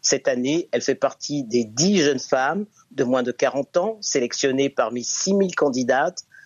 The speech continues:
par le programme Women in Africa Young Leaders. Celle qui, en deux mille vingt-deux, a obtenu une bourse d'excellence en recherche de l'université de Sherbrooke fait partie du comité d'administration du ciel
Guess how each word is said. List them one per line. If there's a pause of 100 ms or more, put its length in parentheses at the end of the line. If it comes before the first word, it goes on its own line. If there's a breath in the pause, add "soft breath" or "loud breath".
(160 loud breath)
par
le
programme (240)
Women
in
Africa (220)
Young
Leaders. (540 loud breath)
Celle
qui,
en
deux
mille
vingt-deux,
a
obtenu
une
bourse
d'excellence
en
recherche
de
l'université
de
Sherbrooke (400 loud breath)
fait
partie
du
comité
d'administration
du
ciel